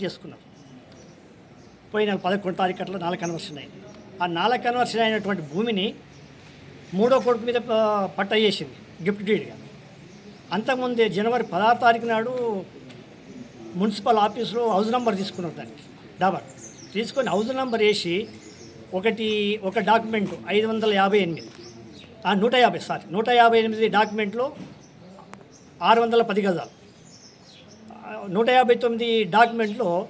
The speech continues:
రెండు వందల నలభై ఐదు గజాలు, మొత్తము ఏడున్నర గుంటలు, ఎనిమిది గుంటల దాకా డాక్యుమెంట్, ఫేక్ డాక్యుమెంట్ చేశారు.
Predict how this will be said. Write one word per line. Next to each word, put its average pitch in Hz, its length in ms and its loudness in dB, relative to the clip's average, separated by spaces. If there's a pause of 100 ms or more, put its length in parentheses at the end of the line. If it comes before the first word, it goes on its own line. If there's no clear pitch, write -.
(1300)
రెండు 220 220 2
వందల 233 540 8
నలభై 220 260 2
ఐదు 196 160 2
గజాలు, 123 240 -8 (420)
మొత్తము 240 600 -2
ఏడున్నర 214 360 2
గుంటలు, 208 320 -2
ఎనిమిది 202 220 0
గుంటల 190 180 -4
దాకా 185 440 -4 (680)
డాక్యుమెంట్, 202 440 0
ఫేక్ 220 180 2
డాక్యుమెంట్ 165 380 -2
చేశారు. - 260 -14